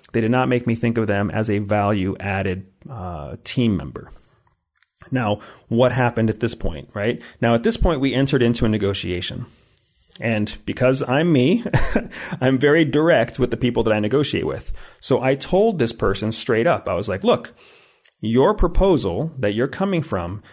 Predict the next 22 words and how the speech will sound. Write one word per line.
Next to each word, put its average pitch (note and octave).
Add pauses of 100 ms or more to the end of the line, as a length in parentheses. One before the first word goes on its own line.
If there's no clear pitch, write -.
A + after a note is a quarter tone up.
(180)
is A#2+
in B2
an A#2
unrealistic B2+ (260)
price G2+
point, - (500)
right? A#2+ (200)
I A#2
like F3
you, D3+
I -
like C3+
your A2+
work, D3 (280)
but B2
there's A#2+
no D3+
way D#3
I'm B2+
gonna A#2
pay C3
you G2